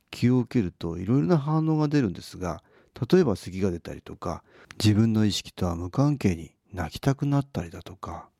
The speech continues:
思ってもみなかったイメージが浮かんできたり、時には苦しくなったりすることもあるんです。中には全く別人格の人の言葉になって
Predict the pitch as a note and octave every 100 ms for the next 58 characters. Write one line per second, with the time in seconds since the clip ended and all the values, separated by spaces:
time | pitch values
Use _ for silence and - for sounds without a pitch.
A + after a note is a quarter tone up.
0 | - _ - G#2 C3+ F3+ _ - A#2 G2+
1 | G#2 - F2+ - F2+ F2+ F2+ E2+ F2 E2
2 | E2 - F2 E2+ E2 - E2+ E2+ _ _
3 | - G#2+ E3+ F3+ G#2+ - G2+ - - F2+
4 | - F2+ - - E2+ - - G2 E2 D#2+
5 | D2+ - - - _ _ _ - A#2 A#2+
6 | G2+ F#2+ G2 G2 - E3 F#3+ C#3 C3 C#3+
7 | D3+ F3+ D#3+ A#2 A2 F#2+ G#2 G2 - F#2
8 | G2 G2 F2+ E2 _ G#2 F#2